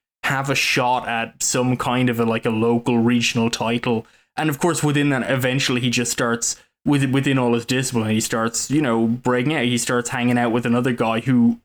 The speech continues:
did the exact same thing and didn't make it and is dejected from it, and starts saying, like, "No, you can just do, you know, there's pills you can take to lose weight, to lose water weight. You can just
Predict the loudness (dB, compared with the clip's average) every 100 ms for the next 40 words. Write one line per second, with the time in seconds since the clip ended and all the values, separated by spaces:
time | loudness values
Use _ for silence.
0 | -4 -2 2 2 2 0 -2 -4 -2 0
1 | 0 0 0 2 0 _ _ _ _ -8
2 | -2 0 0 0 2 2 0 0 -2 0
3 | -2 0 -2 -4 -4 -2 -2 -2 -4 -4
4 | -2 -2 0 -2 -2 -2 -2 0 0 0
5 | 0 2 2 2 0 -2 -4 0 2 0
6 | -4 -2 0 2 2 -2 -4 _ -4 0
7 | 0 2 0 0 0 -2 -2 0 2 2
8 | 0 -2 -2 0 2 2 2 2 0 -2
9 | -4 -2 -2 0 0 0 -4